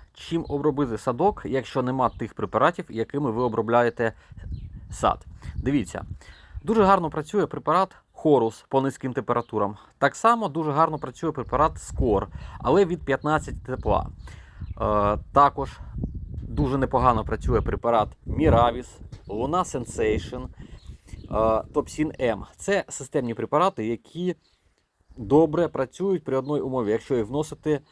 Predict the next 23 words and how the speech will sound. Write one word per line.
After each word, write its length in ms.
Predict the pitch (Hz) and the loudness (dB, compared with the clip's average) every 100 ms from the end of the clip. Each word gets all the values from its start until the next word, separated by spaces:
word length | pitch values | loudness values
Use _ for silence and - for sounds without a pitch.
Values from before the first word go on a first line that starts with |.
| _ | _
вчасно. 600 | - - 117 95 - - - - - - | -20 0 2 2 -2 -18 -20 -20 -20 -6
Не 160 | 117 | -4
тоді, 260 | 131 127 180 | -2 -4 -4
коли 220 | 180 110 | 0 2
дерево 280 | 107 147 131 | 4 4 2
вже 180 | 101 120 | 0 -2
захворіло, 520 | 107 - 104 92 - - - | -2 -2 -2 -4 -10 -16 -12
а 280 | - 151 165 151 - - - - | 0 2 2 -2 -10 -20 -20 -6
до 260 | 113 151 | 4 4
того 300 | - 110 113 | 4 -2 -2
моменту, 400 | 107 117 165 151 | -2 -4 -6 -8
коли 220 | - 120 | -6 -2
воно 220 | 131 117 131 | 0 0 -2
покрутилось. 680 | 117 - 104 - 76 - - - - - | -4 -4 -6 -6 -8 -8 -14 -20 -16 -6
Тоді 220 | 113 170 | -4 -2
буде 220 | 143 113 | 0 -2
все 160 | - 123 | 0 0
гаразд. 360 | 113 - - - - - - - - - - - - | 0 -2 -6 -16 -16 -16 -16 -18 -16 -16 -16 -4 0
Так 160 | 175 | 2
само 300 | - 254 233 | 4 4 4
працюють 340 | 185 160 185 151 | -2 -4 -6 0
класно 260 | 170 156 | 0 -2
препарати 600 | 147 139 196 202 165 151 | -8 -2 0 0 -2 -4